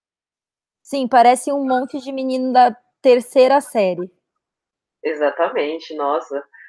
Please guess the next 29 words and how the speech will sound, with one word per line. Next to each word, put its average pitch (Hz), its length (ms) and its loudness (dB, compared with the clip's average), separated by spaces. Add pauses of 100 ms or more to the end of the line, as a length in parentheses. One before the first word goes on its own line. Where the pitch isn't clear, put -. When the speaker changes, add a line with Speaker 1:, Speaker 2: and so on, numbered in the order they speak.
(180)
Speaker 2:
Foi, 190 260 -2
foi 202 140 2
horrível 226 360 -2
de - 80 -20
se 160 60 -2
assistir. 156 560 -8
A 160 80 4
primeira 214 400 -2
parte 170 420 2
de 170 80 -12
Vanuatu 160 760 -2
tem 170 140 -6
um 214 40 -10
machismo 165 600 -10 (480)
tão 208 240 -2
grande, 165 500 0
mas 151 180 -8
tão 202 200 -2
grande, 226 280 0
e 254 40 6
é, 269 220 2
e 220 100 -4
são 277 200 0
a 294 60 0
maioria 294 400 -2
dos - 120 -20
personagens. 170 680 -4
Isso 269 200 -14
que 359 200 -8